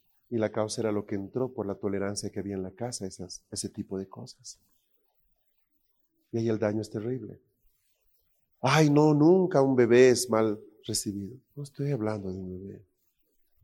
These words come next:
Estoy hablando de sueños, de planes. Estoy hablando de una vida que nunca más va a poder tener la oportunidad de decir, "Soy yo sola y puedo tomar decisiones". Y es triste,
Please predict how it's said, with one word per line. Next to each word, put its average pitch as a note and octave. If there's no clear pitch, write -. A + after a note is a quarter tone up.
Estoy A2
hablando G#2
de G2
sueños, G2+
de G2
planes. G#2+
Estoy B2
hablando A2
de A2+
una A2+
vida A#2
que A2
nunca A#2
más B2
va G#2+
a -
poder G2
tener G2+
la G2+
oportunidad G#2
de A#2+
decir, A#2
"Soy A#2+
yo A2+
sola A#2
y A2+
puedo A2
tomar G#2+
decisiones". G#2
Y A#2+
es B2
triste, C3+